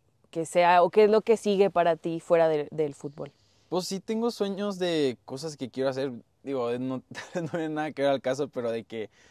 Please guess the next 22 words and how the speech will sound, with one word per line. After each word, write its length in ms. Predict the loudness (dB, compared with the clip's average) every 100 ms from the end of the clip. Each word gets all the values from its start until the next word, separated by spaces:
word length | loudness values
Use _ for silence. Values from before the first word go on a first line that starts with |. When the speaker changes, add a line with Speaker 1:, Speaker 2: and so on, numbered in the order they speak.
| _
Speaker 2:
por 100 | -10
ejemplo, 220 | -8 -6
me 160 | -6 -2
veo 120 | -2
aquí, 440 | -2 -4 -4 -2 0
digo, 300 | -2 -4 -8
pues 160 | -12 -16
el, 160 | -16 -16 -8
el 380 | -6 -6 -8 -12 _ _
tener 160 | -4 -2
una 240 | -2 -4
familia, 600 | -4 -6 -2 -2 0 2 2 2
Speaker 1:
Claro. 140 | 0
Speaker 2:
el 260 | 0 -2 -4
tener 300 | -8 -6 -6
un 160 | -4
lugar 260 | 0 2 2
para 240 | 0 -4
mí, 460 | -4 -6 -4 -4 -6 _ _ _ _
tal 140 | -4 -2
vez 140 | -2
un, 160 | -4